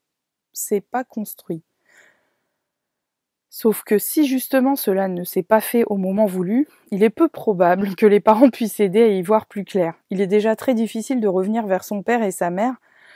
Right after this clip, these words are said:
pour parler avec eux, euh, de ce qui a laissé des traces sans qu'ils ne prennent cela pour une attaque en règle et des récriminations sans fondement. Si l'on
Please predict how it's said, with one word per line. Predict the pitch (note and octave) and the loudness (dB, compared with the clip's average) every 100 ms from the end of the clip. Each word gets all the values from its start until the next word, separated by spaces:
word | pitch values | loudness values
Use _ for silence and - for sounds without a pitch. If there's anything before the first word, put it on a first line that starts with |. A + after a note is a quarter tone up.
| _ _ | _ _
pour | - G3+ - | -4 -4 2
parler | A3+ A3 A#3+ C4 | 2 4 4 2
avec | G3 F#3 F3+ - | 2 0 -2 -2
eux, | C4+ D#4 _ _ _ _ - | -2 -2 _ _ _ _ -2
euh, | F3+ | -2
de | E3 F#3+ | 0 -2
ce | - | -4
qui | G3+ - A#3+ A#3 | -8 -6 -2 0
a | F#3 F3 F3 E3+ - _ _ _ | 2 0 -2 -6 -12 _ _ _
laissé | G3 G#3 G3+ - C#4 | 0 2 2 0 0
des | G3 | 0
traces | F#3 - C4 C#4 - | -2 2 2 2 -6
sans | F#3 - A#3 | -8 -2 -4
qu'ils | - A#3 A#3 | -2 -2 -2
ne | F3+ | -2
prennent | - B3 B3 | -6 -2 -2
cela | - G3 A3 | -2 0 0
pour | F#3+ | -2
une | F#3 | -4
attaque | F#3 F#3+ B3+ G#3 | -4 2 2 2
en | F3 | 0
règle | G3+ A#3 G#3 | 2 0 0
et | - | -2
des | F#3 G3+ | 0 0
récriminations | G3 - G3 F#3 F#3 - C4 | 0 -4 -6 -4 -6 -4 -6
sans | - A3+ | -4 -6
fondement. | - G#3+ F3+ E3 E3+ _ _ _ _ _ _ _ _ | -6 -8 -6 -10 -14 _ _ _ _ _ _ _ _
Si | - A#3+ | -10 -2
l'on | B3 A3+ | 0 0